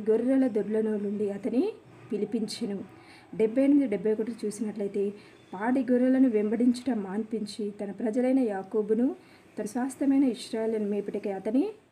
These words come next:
రప్పించెను. దావీ-, దావీదు చిన్నప్పటి నుంచి దేవుని యందు భయభక్తులు కలిగినవాడు కాబట్టి దేవుడు అతన్ని పిలిచి గొర్రెల కాపరిని రాజుగా చేసి ఉన్నాడు. కాబట్టి మనము దేవునికి విధేయత చూపే వారమైతే దేవుడు మనల్ని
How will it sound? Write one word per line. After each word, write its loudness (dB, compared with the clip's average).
రప్పించెను. -10
దావీ-, -6
దావీదు -4
చిన్నప్పటి -2
నుంచి 0
దేవుని 0
యందు -4
భయభక్తులు -6
కలిగినవాడు -4
కాబట్టి -10
దేవుడు 0
అతన్ని -6
పిలిచి -8
గొర్రెల 2
కాపరిని -4
రాజుగా -2
చేసి -6
ఉన్నాడు. -6
కాబట్టి -10
మనము -8
దేవునికి 2
విధేయత 0
చూపే 0
వారమైతే -6
దేవుడు -2
మనల్ని -2